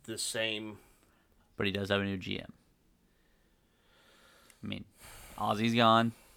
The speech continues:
Speaker 2: so he might have a little more say-so now.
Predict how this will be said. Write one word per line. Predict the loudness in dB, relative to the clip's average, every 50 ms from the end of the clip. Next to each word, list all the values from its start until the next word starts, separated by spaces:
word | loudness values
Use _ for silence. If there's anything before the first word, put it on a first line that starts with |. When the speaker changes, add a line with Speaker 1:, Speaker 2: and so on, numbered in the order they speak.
| -20 -20 _ _ _ _ _ -20 -20 _ _
Speaker 2:
so | -12 -10 -10 -8
he | -6 -2
might | 2 6 6 6 6 6
have | 6 6 6 6
a |
little | 6 2 2 0
more | 2 2 2 0
say-so | 2 0 -2 0 2 2 2 2
now. | 2 2 2 2 0 -4